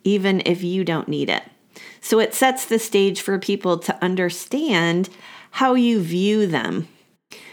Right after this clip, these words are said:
And when difficult things do happen in the relationship,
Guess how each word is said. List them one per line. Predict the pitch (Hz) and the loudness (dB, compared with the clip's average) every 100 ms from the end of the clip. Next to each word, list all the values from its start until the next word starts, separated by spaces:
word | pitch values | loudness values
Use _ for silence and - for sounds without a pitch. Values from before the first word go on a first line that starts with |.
| - | -2
And | 220 233 | 2 4
when | 254 254 | 4 2
difficult | 302 - 370 277 - | 0 -2 -2 -2 -2
things | - 202 196 - | 0 2 0 -2
do | 254 330 | 0 0
happen | 311 240 160 - 139 151 | 0 0 -2 -2 -2 -2
in | 156 | -2
the | 160 | -2
relationship, | 147 147 143 147 - 151 - 143 - | -2 0 -2 -2 -6 -6 -2 -2 -4